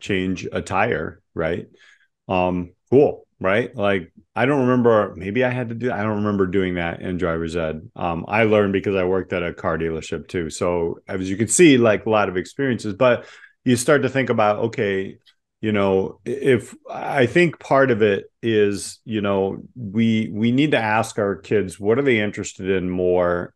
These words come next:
And then actually give them the opportunities to do that practice, right?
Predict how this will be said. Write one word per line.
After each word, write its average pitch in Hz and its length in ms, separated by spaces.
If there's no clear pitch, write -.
And 104 180
then 101 200
actually 98 480
give 98 220
them 98 140
the 95 140
opportunities 90 640
to - 120
do 95 220
that 80 260
practice, - 680
right? 80 320